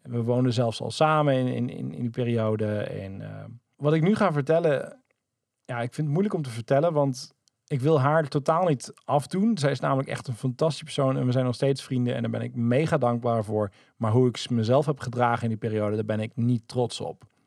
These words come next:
Maar het is wel een belangrijk onderdeel van dit verhaal, dus daarom wil ik het met je delen. Ik had een relatie met haar,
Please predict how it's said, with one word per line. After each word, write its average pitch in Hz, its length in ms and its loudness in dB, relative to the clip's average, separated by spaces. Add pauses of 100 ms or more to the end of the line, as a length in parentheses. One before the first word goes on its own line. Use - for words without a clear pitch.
(140)
Maar 120 160 -8
het - 80 -6
is 127 100 0
wel 135 180 4
een 135 80 4
belangrijk 117 500 2
onderdeel 110 360 0
van 107 100 -4
dit 107 140 -4
verhaal, 101 320 0
dus 101 100 -8
daarom 113 200 0
wil 110 100 0
ik 104 60 -6
het 107 80 -4
met 98 160 -4
je 110 60 -6
delen. 101 460 -4 (280)
Ik 135 120 -4
had 175 100 6
een 190 80 4
relatie 151 460 2
met 131 220 4
haar, 107 380 0